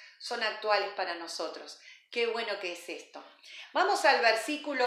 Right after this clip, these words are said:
uno del capítulo dieciséis. Dice, "Estas cosas os he hablado para que no tengan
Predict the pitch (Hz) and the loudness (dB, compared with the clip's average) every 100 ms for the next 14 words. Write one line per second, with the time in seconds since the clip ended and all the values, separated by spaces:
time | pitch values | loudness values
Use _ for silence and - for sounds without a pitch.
0 | 247 285 285 214 214 202 196 202 202 202 | 2 2 2 2 -2 -2 -2 0 2 0
1 | 240 233 240 220 214 - 208 208 202 208 | 0 -6 -2 0 0 -4 -2 -2 -2 -8
2 | - 214 170 - - - _ _ _ _ | 0 2 2 0 -10 -18 _ _ _ _
3 | - 247 - 220 - - - - 392 392 | -10 -6 0 0 0 -10 -16 -2 4 6
4 | - 381 349 - - 349 320 - 220 196 | 6 6 6 2 2 8 8 8 6 6
5 | 190 - - - - - 240 - 330 330 | 4 -8 -14 -20 -6 0 2 2 4 8
6 | 330 311 277 269 233 185 180 180 - _ | 8 8 8 10 10 8 2 -2 -10 _
7 | _ - _ _ 254 247 247 247 294 294 | _ -20 _ _ 8 8 8 4 0 0
8 | 285 349 349 - 311 302 294 294 302 294 | 4 4 2 0 2 2 2 4 4 4
9 | 294 | -2